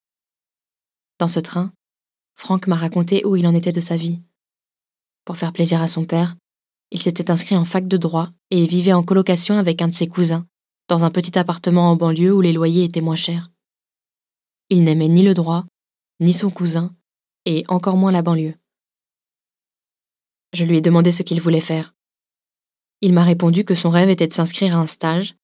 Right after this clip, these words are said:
qui lui permettrait de participer à un concours pour entrer dans une super école de joaillerie-bijouterie. « Tu veux être bijoutier ? » je lui ai demandé. «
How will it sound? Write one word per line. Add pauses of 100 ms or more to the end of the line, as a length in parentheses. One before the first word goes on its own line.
(220)
qui
lui
permettrait
de
participer
à
un
concours (260)
pour
entrer
dans
une
super
école
de (180)
joaillerie-bijouterie. « (1400)
Tu
veux
être
bijoutier ? » (420)
je
lui
ai
demandé. «